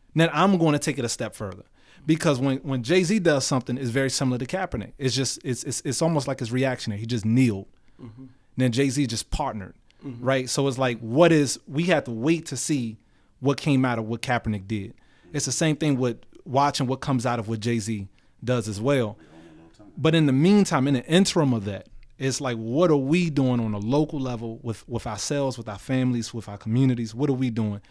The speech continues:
Speaker 1: And, um, because at the end of the day, I don't expect none of them, Kaepernick, Jay-Z, Diddy, none of 'em, to, to lead us in where we have to go.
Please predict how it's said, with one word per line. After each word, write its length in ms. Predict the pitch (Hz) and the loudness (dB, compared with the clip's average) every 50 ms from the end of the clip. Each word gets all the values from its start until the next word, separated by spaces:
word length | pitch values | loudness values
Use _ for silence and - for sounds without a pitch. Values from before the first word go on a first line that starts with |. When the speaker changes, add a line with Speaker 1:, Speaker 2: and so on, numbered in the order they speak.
| _ _ - - _ _ _ _ - | _ _ -20 -20 _ _ _ _ -4
Speaker 1:
And, 400 | 131 127 127 123 120 117 117 117 | -2 0 0 0 0 -2 -2 -4
um, 560 | 120 113 113 110 107 104 104 110 113 - - _ _ - | -4 -4 -4 -4 -4 -6 -8 -10 -12 -14 -18 _ _ -4
because 340 | 147 151 - - 160 135 127 | -4 -4 -2 0 -2 0 0
at 80 | 131 | -2
the 100 | 117 135 | -4 -2
end 160 | - 160 170 170 | -2 0 0 2
of 60 | 147 | 0
the 60 | 139 | 0
day, 480 | 127 143 139 135 127 120 113 110 117 - - - - - _ - - - - - - - - - - - - 139 | 0 2 2 2 2 0 -2 -4 -8 -12 -18 -20 -20 -20 _ -20 -20 -20 -20 -20 -20 -20 -20 -20 -20 -8 2 4
I 120 | 170 208 | 6 6
don't 160 | 185 160 147 135 | 8 6 4 4
expect 480 | 117 - - - - 135 117 101 101 | 2 0 -4 -4 -4 -4 -4 -2 -2
none 420 | 104 113 135 160 202 262 294 269 - | 0 4 6 8 10 10 12 10 10
of 80 | - | 8
them, 380 | 143 170 165 120 95 90 - - _ _ _ | 6 6 4 4 2 -4 -10 -16 _ _ _
Kaepernick, 600 | - - 233 226 220 - 208 202 208 202 196 175 180 _ 160 | -4 -2 -2 -2 0 -2 -2 0 0 0 -2 -4 -6 _ -12
Jay-Z, 800 | 131 127 170 196 208 202 185 160 185 196 196 190 190 190 185 196 - _ 123 | -2 0 2 2 2 2 0 0 0 -2 -2 -4 -4 -6 -10 -14 -18 _ -2
Diddy, 480 | 120 196 214 202 196 196 190 190 190 190 - _ _ _ _ _ _ _ _ _ _ _ _ _ | 2 2 4 4 2 0 -2 -4 -6 -10 -14 _ _ _ _ _ _ _ _ _ _ _ _ _
none 300 | - 170 170 214 226 226 190 | 0 2 4 6 6 6 6
of 140 | 147 101 98 | 4 2 -2
'em, 140 | 95 107 - _ _ _ _ _ _ _ _ - | -10 -16 -20 _ _ _ _ _ _ _ _ -6
to, 180 | - 143 117 | -4 -4 -4
to 180 | 113 - - 123 | -4 -6 -6 -4
lead 640 | 113 123 156 202 202 190 170 151 135 131 135 - _ _ - | -2 0 2 2 2 2 0 -2 -6 -8 -12 -14 _ _ 0
us 260 | 160 156 143 - - | 0 0 0 0 -2
in 60 | 139 127 | -2 -2
where 100 | 127 120 | -2 -2
we 140 | 131 135 127 | -2 -4 -2
have 240 | 123 117 110 - | -4 -6 -8 -8
to 80 | - 107 | -12 -14
go. 180 | 98 101 95 | -14 -14 -16